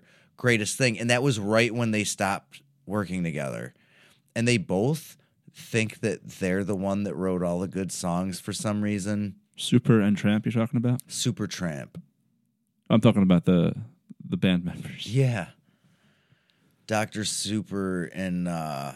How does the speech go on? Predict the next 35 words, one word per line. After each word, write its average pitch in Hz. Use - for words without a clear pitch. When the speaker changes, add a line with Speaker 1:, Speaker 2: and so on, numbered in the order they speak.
Speaker 2:
Sergeant 98
Speaker 1:
Agent -
Speaker 2:
Tramp, 95
Speaker 1:
Tramp. 87
Speaker 2:
Agent 92
Speaker 1:
Yeah. 95
Speaker 2:
Tramp. -
Tramp 101
Esquire. 87
Speaker 1:
But -
then 113
I 110
listen 113
to 107
Take 117
the 107
Long 107
Ro-, 98
Take 101
the 98
Long 104
Way 98
Home, 90
and 95
I'm 92
like, 85
"Those 117
guys 98
hate 117
each 101
other, 85
and 85
it 87
ruins 98
it." 69